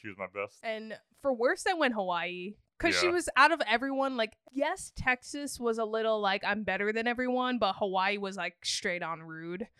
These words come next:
Speaker 2: So I'm gonna go with Hawaii.
Speaker 1: Yeah, I think I'm gonna go Texas, but I think both those characters could have been condensed into one.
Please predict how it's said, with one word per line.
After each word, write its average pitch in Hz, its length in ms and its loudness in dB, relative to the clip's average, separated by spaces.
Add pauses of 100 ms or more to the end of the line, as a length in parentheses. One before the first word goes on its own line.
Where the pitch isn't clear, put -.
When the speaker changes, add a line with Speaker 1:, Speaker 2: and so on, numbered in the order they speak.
(260)
Speaker 2:
So 185 640 0
I'm 214 160 -4
gonna 196 160 -4
go 180 140 -2
with 175 100 -6
Hawaii. 156 560 -8
Speaker 1:
Yeah, 101 520 4 (140)
I 123 120 -4
think 196 200 -6
I'm 226 100 0
gonna 214 180 -2
go 160 100 -2
Texas, 156 720 0
but 113 180 6
I 107 120 4
think 160 340 -4
both 117 220 4
those 123 180 0
characters 120 720 4
could - 240 -2
have 107 140 -4
been 110 100 -2
condensed 104 500 0
into 101 220 -6
one. 104 640 0